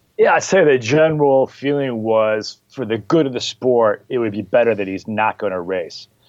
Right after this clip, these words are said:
just to avoid all these negative headlines. I mean, that's what everyone wants to avoid in terms of how this narrative is gonna come out.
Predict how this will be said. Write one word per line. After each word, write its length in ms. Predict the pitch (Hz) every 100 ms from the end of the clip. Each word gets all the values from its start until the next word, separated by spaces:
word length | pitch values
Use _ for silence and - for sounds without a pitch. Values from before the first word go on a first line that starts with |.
| _ -
just 200 | 165 -
to 80 | 160
avoid 240 | 127 131
all 80 | 120
these 140 | 104
negative 280 | 110 104 104
headlines. 540 | 98 101 101 90 87 101
I 40 |
mean, 180 | 98 95
that's 280 | 120 120 120
what 280 | 117 113 _ _ -
everyone 280 | 139 135 117
wants 220 | 113 107
to 100 | 117
avoid 640 | 98 98 117 117 107 98 - -
in 100 | 98
terms 320 | 117 113 92
of 100 | 98
how 320 | - 117 117
this 180 | 110 101
narrative 380 | 107 107 110 107
is 80 | 95
gonna 120 | 95
come 180 | 104 101
out. 260 | 95 101